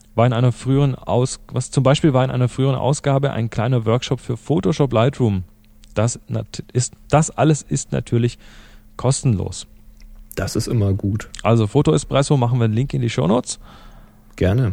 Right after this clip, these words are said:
Speaker 2: Mhm.
Speaker 1: Und jetzt kommen wir auch schon zum richtigen Thema heute.
Speaker 2: <clears throat> Genau, zum einen haben wir noch einen Tipp zum Thema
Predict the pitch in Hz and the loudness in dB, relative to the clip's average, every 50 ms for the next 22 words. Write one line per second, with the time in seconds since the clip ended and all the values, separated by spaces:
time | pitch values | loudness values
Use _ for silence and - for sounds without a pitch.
0 | - - - 113 104 117 180 - - - - - - - - - - - - _ | -4 -4 -2 0 2 2 0 -2 -6 -14 -20 -20 -20 -20 -20 -20 -20 -20 -20 _
1 | _ - - - 147 151 151 147 - - - 143 - - - 190 190 170 185 175 | _ -8 -2 2 4 4 4 2 0 -2 -2 -2 0 2 2 2 2 2 2 2
2 | - 202 190 - 202 196 185 190 196 - 226 196 196 185 175 180 214 240 220 175 | 0 0 0 2 0 0 2 2 0 0 0 0 2 4 4 4 4 4 4 4
3 | 135 104 92 92 95 92 - - - - - - - - - - - - - - | 4 4 2 0 -2 -6 -8 -10 -18 -20 -20 -20 -20 -20 -20 -20 -20 -20 -20 -20
4 | - - - - - - 185 202 196 220 - - - 196 202 214 220 214 185 147 | -20 -20 -20 -16 -12 -8 -6 -4 -4 -4 -6 -4 0 2 4 4 6 6 6 6
5 | 127 117 110 107 104 113 123 123 107 98 95 95 - - 113 - - 131 160 190 | 6 6 4 4 4 4 4 4 4 4 2 2 0 -2 -2 0 2 2 2 2
6 | 180 170 170 165 147 139 139 143 143 143 123 117 117 113 110 107 - - - - | 2 2 2 2 2 2 2 0 0 0 0 2 2 2 0 -2 -4 -8 -16 -20
7 | - - - - - - - - 196 196 - - - - - 113 107 104 104 - | -20 -20 -20 -20 -20 -12 -4 -2 -2 -2 -2 -4 -6 -2 0 2 2 2 0 0
8 | 107 104 104 101 98 98 95 95 95 - | 0 0 2 0 0 0 0 0 -2 -4